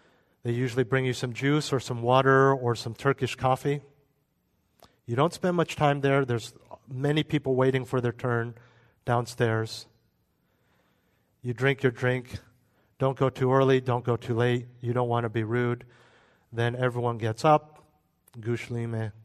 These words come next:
Gush lime," slip some money 'cause they're very poor, um, and generally they need more expenses, especially it's a widow, if it's a widow now. Slip a few, uh, dollars of cash under the cup that they gave you,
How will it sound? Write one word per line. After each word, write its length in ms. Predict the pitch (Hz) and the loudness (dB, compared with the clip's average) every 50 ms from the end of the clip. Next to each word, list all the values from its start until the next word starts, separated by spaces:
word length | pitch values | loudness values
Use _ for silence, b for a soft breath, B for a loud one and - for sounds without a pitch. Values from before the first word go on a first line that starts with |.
| _ - | _ -8
Gush 240 | - 123 117 - - | -8 -8 -8 -6 -8
lime," 440 | 117 113 113 107 110 104 104 104 104 B B B B B B B | -6 -6 -6 -6 -6 -6 -6 -6 -10 B B B B B B B
slip 340 | - - - 131 127 127 - | -16 -4 -2 -2 -2 -2 -4
some 180 | - 123 117 | -8 -6 -2
money 300 | 117 120 123 127 123 123 | 0 -2 0 0 -2 -6
'cause 200 | 123 - 117 104 | -6 -8 -8 -6
they're 100 | 110 110 | -6 -6
very 260 | 107 113 117 117 113 | -2 -2 0 0 -2
poor, 460 | 113 - - 123 113 117 113 113 110 b b b b b b b b b _ - | -4 -4 -4 -2 0 0 0 0 -2 b b b b b b b b b _ -6
um, 300 | 117 110 104 104 104 107 | -4 -4 -4 -4 -6 -8
and 100 | 104 101 | -12 -10
generally 560 | - 113 113 113 110 110 113 110 107 107 107 107 107 - | -8 -6 -6 -6 -4 -4 -4 -4 -4 -6 -8 -10 -14 -10
they 140 | - 107 104 | -8 -8 -6
need 180 | 110 117 110 | -6 -8 -8
more 160 | 110 113 107 107 | -6 -6 -8 -8
expenses, 480 | 107 - - - 123 120 - 120 117 | -8 -10 -6 -6 -6 -6 -4 -6 -8
especially 420 | 104 - - 113 107 - - 113 107 | -8 -4 -4 -4 -4 -4 -4 -6 -6
it's 120 | - - | -6 -8
a 60 | 104 | -10
widow, 300 | 95 107 117 113 117 120 | -4 -4 -2 -2 -2 -4
if 220 | 104 117 110 - 113 | -4 -6 -10 -10 -10
it's 120 | 104 - | -12 -10
a 40 | 101 | -10
widow 280 | 98 113 120 120 123 | -6 -6 -4 -2 -4
now. 320 | 117 113 113 110 107 110 110 B B B B B B B B B B B B B B _ _ _ | -4 -4 -4 -4 -4 -6 -8 B B B B B B B B B B B B B B _ _ _
Slip 280 | - - 139 127 - | -8 -4 -4 -2 -2
a 60 | 127 | -4
few, 520 | - - - 123 120 120 117 117 120 117 - - - _ _ _ - | -8 -6 -6 -2 -2 -2 -2 -2 -4 -8 -10 -18 -20 _ _ _ -10
uh, 140 | 117 113 107 | -8 -8 -8
dollars 460 | 107 104 123 120 123 123 123 117 120 | -2 0 2 2 4 2 0 -2 -4
of 100 | - - | -10 -8
cash 380 | - 127 123 120 120 - - - - | -6 -2 0 0 -2 -2 -6 -8 -6
under 200 | 127 127 120 117 | -6 -4 -2 -4
the 120 | 110 110 | -4 -6
cup 300 | - - - 156 147 - | -8 -2 -2 -2 -2 0
that 180 | - 139 131 - | -2 -2 -2 -2
they 100 | 139 127 | -4 -6
gave 300 | 117 123 123 120 120 120 | -2 -2 -2 -2 -2 -2
you, 280 | 120 117 117 113 113 | -4 -4 -2 -4 -6